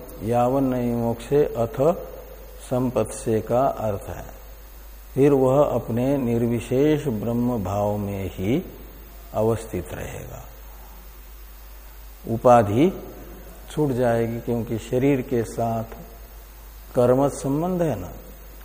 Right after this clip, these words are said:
और कर्म शब्द से लेना प्रारब्ध, तो प्रारब्ध का निवर्तक अहम ब्रह्मास्मि यह साक्षात्कार नहीं होता है।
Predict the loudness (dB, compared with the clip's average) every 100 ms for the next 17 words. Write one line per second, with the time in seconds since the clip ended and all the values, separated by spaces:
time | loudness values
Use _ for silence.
0 | -8 -6 2 4 4 0 -2 -2 -2 -2
1 | -4 -2 -2 2 4 6 4 -2 -6 -8
2 | -14 -18 -18 -18 -20 -20 -20 -16 -6 -4
3 | 4 6 6 4 2 -2 0 2 2 0
4 | -2 -8 -14 -4 0 2 4 4 4 0
5 | 0 2 2 2 -2 -14 -16 -16 -6 0
6 | 2 4 2 2 2 0 0 -2 -2 -2
7 | -2 -4 -4 -4 0 0 0 -4 -4 0
8 | 2 2 0 0 -2 -4 -2 -4 -4 -12
9 | -16